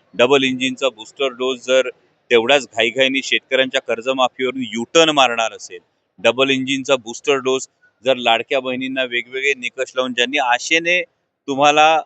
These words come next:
मतं दिली, ज्या योजनेचा तुम्ही गवगवा केलात आणि म्हणून त्यांनी तुम्हाला मतं दिलीत,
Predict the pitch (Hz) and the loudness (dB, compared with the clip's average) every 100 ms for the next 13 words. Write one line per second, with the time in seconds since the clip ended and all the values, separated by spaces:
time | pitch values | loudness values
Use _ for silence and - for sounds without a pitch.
0 | 101 113 147 214 175 131 107 85 _ - | -6 -2 2 2 2 -2 -6 -12 _ 0
1 | 127 120 120 127 160 165 170 160 156 143 | 0 2 -2 -2 -4 -2 -4 -4 -4 -2
2 | 131 123 123 - 113 123 196 226 139 156 | 0 2 0 0 -6 -6 -6 -10 -10 -12
3 | 202 202 185 185 185 175 175 151 139 139 | -10 -8 -8 -8 -10 -6 -6 -6 -8 -10
4 | 120 104 | -12 -16